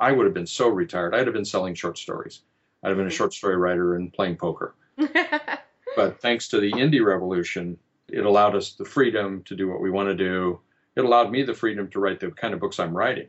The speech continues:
Speaker 1: Most of my books now, 'cause I grew up reading books that were forty and fifty thousand words long. That was the standard length of novels for well over a century. I mean, sure, there were a few longer ones, but they were very rare.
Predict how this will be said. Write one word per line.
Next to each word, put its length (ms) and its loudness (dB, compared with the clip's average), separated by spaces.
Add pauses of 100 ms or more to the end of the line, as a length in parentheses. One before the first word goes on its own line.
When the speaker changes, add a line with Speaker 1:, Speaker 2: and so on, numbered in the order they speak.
(140)
Speaker 1:
Most 280 -2
of 60 -2
my 140 0
books 260 -4
now, 320 -4 (240)
'cause 160 0
I 100 4
grew 280 4
up 140 -2
reading 340 0 (280)
books 380 -2
that 160 -2
were 280 -2
forty 480 0
and 160 -10
fifty 280 -8
thousand 340 -2
words 240 -6
long. 320 -2 (180)
That 160 -2
was 140 -6
the 80 -4
standard 400 0
length 240 -2
of 140 -4
novels 400 0
for 360 -2
well 280 4
over 220 0
a 40 -6
century. 460 -4 (460)
I 120 -4
mean, 180 -4
sure, 220 4
there 140 6
were 60 6
a 40 -2 (120)
few 100 4
longer 400 2
ones, 260 -4
but 160 -4
they 100 -2
were 180 -2
very 340 4
rare. 380 -4